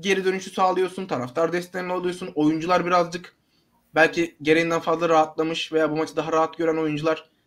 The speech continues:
biraz daha kendine geliyor. Derbi öncesi, e, bu maçla ilgili en önemli sıkıntı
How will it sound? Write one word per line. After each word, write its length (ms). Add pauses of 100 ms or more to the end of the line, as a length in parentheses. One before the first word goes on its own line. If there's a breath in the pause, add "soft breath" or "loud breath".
(160)
biraz 200
daha 140
kendine 380
geliyor. 420
Derbi 300
öncesi, 520 (640)
e, 760 (120)
bu 160
maçla 300
ilgili 360 (100)
en 120
önemli 360
sıkıntı 560